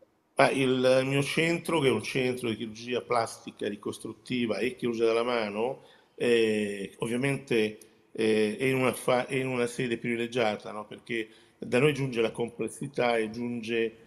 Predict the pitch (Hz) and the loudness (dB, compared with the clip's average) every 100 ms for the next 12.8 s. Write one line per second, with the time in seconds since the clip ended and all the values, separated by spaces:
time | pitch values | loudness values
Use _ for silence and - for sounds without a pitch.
0 | - - - 117 117 110 107 110 110 117 | -20 -6 -2 0 -2 -2 0 0 2 0
1 | 110 120 120 - 113 113 110 110 143 143 | 0 -4 -4 -6 -6 -4 -4 -2 -4 -4
2 | 120 117 110 98 - - - - 143 - | 2 4 4 0 -6 -18 -20 -10 -6 -2
3 | 143 123 123 120 123 123 117 123 - 113 | -2 0 -2 2 2 2 0 -2 -2 -4
4 | 107 110 110 117 104 107 107 107 - 113 | -2 -2 -4 -6 -2 -2 -2 -6 -4 -2
5 | 101 98 - - - - - 123 131 127 | -2 -4 -8 -16 -20 -20 -2 2 4 2
6 | - 160 180 160 143 143 156 143 135 135 | 2 4 8 8 6 2 2 0 -2 -2
7 | 135 139 151 156 165 131 123 110 104 120 | -2 -2 0 0 0 0 0 -2 -4 -8
8 | 113 110 - 113 123 - 117 110 120 110 | -10 -12 -12 -10 -10 -6 -6 -6 -6 -8
9 | 104 - 113 - _ _ _ - 127 104 | -10 -10 -10 -10 _ _ _ 0 2 4
10 | 104 131 190 - - - - - 139 160 | 2 0 0 -2 -18 -20 -10 -6 0 2
11 | 147 - 117 143 143 135 143 147 143 139 | 2 0 0 2 2 0 2 4 4 2
12 | 135 113 - 127 127 139 127 110 | -2 -2 -4 -2 0 0 0 -2